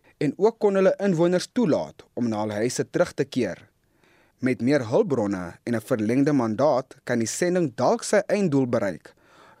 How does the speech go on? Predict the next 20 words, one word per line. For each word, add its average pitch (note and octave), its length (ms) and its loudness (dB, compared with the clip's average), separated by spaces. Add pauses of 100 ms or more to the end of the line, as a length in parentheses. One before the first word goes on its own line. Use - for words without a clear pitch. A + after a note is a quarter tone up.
(140)
naamlik A#2+ 540 0
om A#2+ 140 0
die A2+ 80 0
insurgente D3+ 640 -2
bedreiging G#2 600 -4
finaal F#2+ 460 -2
te A2 160 -6
beëindig. B2 680 0 (840)
Die D#3+ 100 -2
trojka A3 360 2
vergadering C3 800 -2
word A#2 220 -4
vandag G#2+ 460 -4
met G#2+ 200 -6
'n G2+ 40 -8
sadc B2+ 480 -2
staatshofberaad B2+ 1120 -2
in A2 140 -6
Malawi G2+ 440 -2
opgevolg. - 840 -8